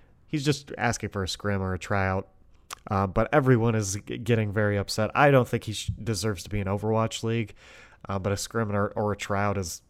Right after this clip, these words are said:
no big deal, honestly. Um, but everyone's freaking out mainly because they,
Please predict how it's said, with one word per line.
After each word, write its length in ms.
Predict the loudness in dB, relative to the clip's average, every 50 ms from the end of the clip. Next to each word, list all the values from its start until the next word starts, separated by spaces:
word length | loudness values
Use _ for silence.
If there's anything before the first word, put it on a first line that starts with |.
| _ -14 -10
no 260 | -6 -2 0 0 2
big 240 | 2 0 -2 -2 -2
deal, 260 | -2 0 0 0 0
honestly. 540 | 0 -2 -2 -2 -4 -4 -2 -2 0 -2 -2 -6 _ _ _ _ _ _ _ _ _ _ _ _ _ _ _ -20 -20 -20 -20 -20 -20 -20 -20 -20 -20 -20 -20 -20 -14 -8
Um, 480 | -4 -2 0 0 0 -2 -4 -6 -12 -14 -16 _ _ _ _ _ _ _ _ _ _ _ _ _ _
but 120 | 0 2
everyone's 360 | 2 2 2 2 0 0 -2
freaking 340 | -2 -4 -4 -4 -4 -4 -4
out 200 | -2 -2 -2 -2
mainly 320 | -2 -4 -4 -2 -4 -4 -4
because 480 | -4 -4 -6 -4 -2 -2 -2 -2 -2
they, 160 | -2 -2 -2